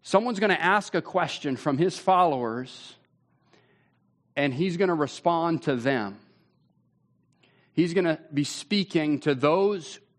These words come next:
who have, on some level, already been following Jesus. And, and so he, he's gonna, I think, then be speaking to us. Here's, here's where he goes in Luke thirteen,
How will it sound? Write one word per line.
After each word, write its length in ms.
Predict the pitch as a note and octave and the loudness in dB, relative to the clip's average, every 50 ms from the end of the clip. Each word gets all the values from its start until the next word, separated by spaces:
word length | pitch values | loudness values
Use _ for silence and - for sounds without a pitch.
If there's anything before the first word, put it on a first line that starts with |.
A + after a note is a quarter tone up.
| _ - | _ -20
who 360 | - - - F3+ G#3 F#3+ F3+ | -14 -2 0 2 4 4 4
have, 400 | D3 F3+ G#3 G3+ F#3 F3+ D#3+ D3 | 6 4 4 6 6 4 4 2
on 160 | D#3 D#3 D#3 | 2 -2 -2
some 320 | - - G#3 G3+ G3+ F#3+ F#3 | -2 0 0 0 2 2 4
level, 380 | F#3+ G3 F#3 D#3+ D3+ C#3+ - - | 4 4 4 2 0 0 0 2
already 680 | C#3+ D#3+ F3 F3+ F#3 E3+ E3 F3 F#3 F#3 E3+ D3 C#3+ C3+ | 2 4 4 4 4 4 4 4 4 4 4 2 2 0
been 180 | D3 C#3+ C#3 | 0 -2 -2
following 760 | B2+ - - D#3 D#3 D#3 D3+ C#3+ C#3+ C#3+ C#3 C#3 C#3 C3+ C3 - _ _ _ _ - _ _ _ _ _ _ _ _ | -2 0 2 2 4 4 2 0 -2 -4 -4 -4 -6 -8 -10 -14 _ _ _ _ -20 _ _ _ _ _ _ _ _
Jesus. 500 | - D#3 F#3 E3 B2 A#2 A2 G#2 - - | 0 2 2 2 0 -2 -6 -6 -6 -6
And, 140 | C3 C3 - | -6 -4 -2
and 160 | D3 C#3 B2+ | -2 -2 -2
so 460 | - - E3 D#3 D3+ C#3+ C#3+ C#3+ C#3 - | 0 2 4 4 4 4 2 -2 -4 -8
he, 220 | B2 B2+ D#3+ D3+ | -6 -4 -4 -4
he's 300 | C3+ C3 D3+ E3 C#3+ C3+ | -2 -2 -2 -2 0 0
gonna, 300 | D#3+ D#3+ D#3+ D#3+ D#3 C#3+ - | 0 0 2 2 0 2 2
I 100 | D3 C#3 | 2 0
think, 300 | C3+ - G3 F#3+ E3+ - | 2 2 0 0 0 0
then 340 | C#3+ D3 C#3+ D3 E3 D#3+ - - | 0 0 0 0 -2 -6 -8 -4
be 140 | D3+ C#3+ C3+ | -4 -4 -4
speaking 680 | - - - D#3 D3 - - D3 C#3+ C#3 C3+ C3+ - - _ _ _ | -4 -2 0 0 0 0 -2 -4 -4 -4 -6 -8 -10 -16 _ _ _
to 180 | - D3 C3+ - | -4 -2 2 4
us. 320 | D3+ C3+ A#2 A#2 - - | 4 2 2 0 -6 -2
Here's, 440 | - D#3+ D#3+ D#3 D#3 D#3+ D3+ - - - - | 0 0 2 2 2 0 -2 -2 -8 -16 -4
here's 320 | C3 D3+ E3+ F3 C#3+ C3+ | -2 0 2 2 0 0
where 180 | D3+ E3+ D#3+ D3 | 0 0 2 2
he 120 | C3+ D3 | 0 0
goes 520 | B2 C#3+ D3 C#3 C3+ B2+ A#2+ A#2+ A2+ - | 2 2 2 4 2 0 -2 -6 -8 -8
in 200 | - D3 C3 B2+ | -6 -2 0 2
Luke 200 | C3 D3+ D3+ - | 2 2 0 0
thirteen, 840 | - - - F#3 F#3+ F#3 - - - A3 A3+ G3+ F3 D#3 D3+ C#3+ C#3 | -4 -2 0 0 0 0 -2 -6 -4 0 2 2 2 2 2 0 -2